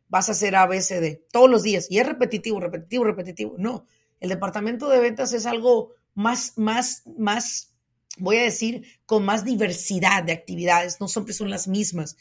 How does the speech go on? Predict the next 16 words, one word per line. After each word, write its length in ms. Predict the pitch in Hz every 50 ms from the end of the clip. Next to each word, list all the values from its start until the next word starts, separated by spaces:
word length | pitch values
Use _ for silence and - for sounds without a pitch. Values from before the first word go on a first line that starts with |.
| - _ _
siempre 400 | - - 220 214 220 - 240 240
cambia. 440 | - 226 254 240 220 185 160 147 - _ _ _ _ _
Y 100 | - 185
tienes 360 | - 254 262 277 320 311 -
que 140 | - - 285
estar 260 | 269 262 - 285 269
abierto 460 | 285 285 240 240 226 240 240 247 - 277
a 80 | -
que 80 | - 220
las 160 | 208 190 -
cosas 280 | - 202 196 - 240 220
no 100 | 220 214
van 140 | 220 226
a 40 | 233
ser 160 | - 214 214
igual. 280 | 226 233 302 302 -